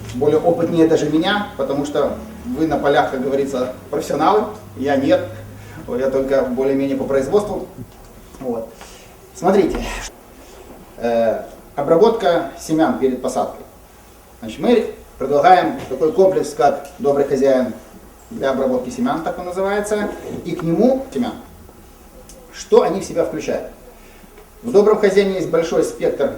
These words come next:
микроэлементов, включая, э, чтоб я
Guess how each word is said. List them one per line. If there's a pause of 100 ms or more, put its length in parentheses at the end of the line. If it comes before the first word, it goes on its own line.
микроэлементов, (280)
включая, (380)
э, (460)
чтоб
я